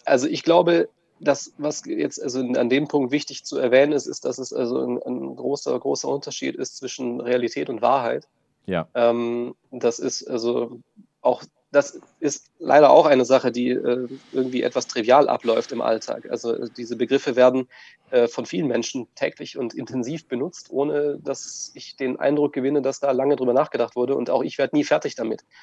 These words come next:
Speaker 1: darüber
Speaker 2: Genau.
Speaker 1: nachzudenken, ähm, was eigentlich genau Realität überhaupt für ein, für ein, für ein System ist, beziehungsweise wie das jetzt also im Verhältnis zur Wahrheit steht.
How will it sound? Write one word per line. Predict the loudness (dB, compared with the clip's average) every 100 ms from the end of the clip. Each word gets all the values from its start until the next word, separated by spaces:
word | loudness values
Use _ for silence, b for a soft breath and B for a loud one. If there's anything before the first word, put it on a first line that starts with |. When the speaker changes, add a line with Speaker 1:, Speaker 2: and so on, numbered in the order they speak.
| b _
Speaker 1:
darüber | -2 2
Speaker 2:
Genau. | 2
Speaker 1:
nachzudenken, | 2 -4 -4 -6 -10 -16
ähm, | -8 -6 -2 -2 -4
was | -4 -6 -4
eigentlich | -2 -2 -4 -4
genau | 0 2
Realität | 2 2 0 -2 -4 -6
überhaupt | -4 2 2 2
für | -4
ein, | -6 -6
für | -10 -14
ein, | -14
für | -10
ein | -10 -8 -12
System | -10 -10 -2 0 0
ist, | -2 -6
beziehungsweise | -8 -6 -2 -2 -2 -2
wie | -2
das | -2
jetzt | -8 -8
also | -4 -4
im | -2
Verhältnis | 2 2 0 -8
zur | -4 4
Wahrheit | 4 4 -2
steht. | -2 -2